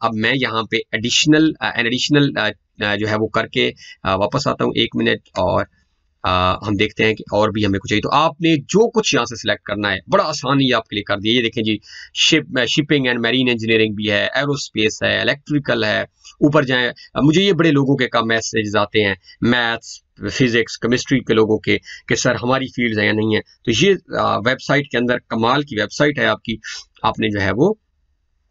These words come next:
तो, अ, ये जो है वो addition and change आपने जो है वो, अ, करनी है। और इसके अलावा जो है मैं वापस इसको, अ, जो है वो जाता हूँ और यहाँ पर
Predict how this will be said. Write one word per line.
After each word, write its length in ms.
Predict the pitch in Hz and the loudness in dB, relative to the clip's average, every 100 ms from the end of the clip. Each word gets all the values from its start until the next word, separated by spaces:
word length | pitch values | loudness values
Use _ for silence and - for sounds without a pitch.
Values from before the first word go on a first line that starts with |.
| _ _ - | _ _ 2
तो, 220 | 110 110 | 4 6
अ, 240 | 110 101 104 | 4 0 0
ये 220 | 104 147 | 2 2
जो 120 | 156 | 4
है 240 | 127 113 120 | 2 2 0
वो 380 | 110 113 120 - - - | -2 -2 -2 -4 -10 -4
addition 300 | 113 - 117 | -2 0 2
and 300 | 107 - - | 0 -2 0
change 220 | 117 117 107 - | 0 0 -2 -4
आपने 280 | 98 104 | -2 -2
जो 120 | 98 98 | -2 0
है 120 | 95 | -2
वो, 260 | 92 98 98 | -2 -2 -4
अ, 320 | 95 95 98 - | -4 -6 -6 -6
करनी 320 | 110 147 156 | 2 4 6
है। 240 | 127 131 | 4 2
और 460 | - 101 98 98 98 - | 0 -2 -2 -2 -4 -6
इसके 220 | - 135 | -4 0
अलावा 260 | 117 113 117 | 0 0 -2
जो 120 | 113 | 0
है 180 | 107 104 | 0 -2
मैं 260 | 107 104 101 | -4 -6 -10
वापस 480 | 98 101 131 - - _ - _ - | -14 -4 -4 -4 -12 _ -20 _ -10
इसको, 380 | - - 117 | -8 -2 0
अ, 320 | 113 107 98 98 | 2 0 0 -2
जो 140 | 104 | -4
है 120 | 101 | -2
वो 120 | 107 | 0
जाता 300 | 107 107 - | 0 0 0
हूँ 300 | 120 117 120 | -2 0 -2
और 640 | 113 98 95 98 98 98 98 _ _ _ - _ _ _ _ _ - | 0 0 2 2 2 0 -2 _ _ _ -20 _ _ _ _ _ -6
यहाँ 340 | 110 101 107 107 | -2 0 0 0
पर 360 | 107 104 107 | 0 -2 -2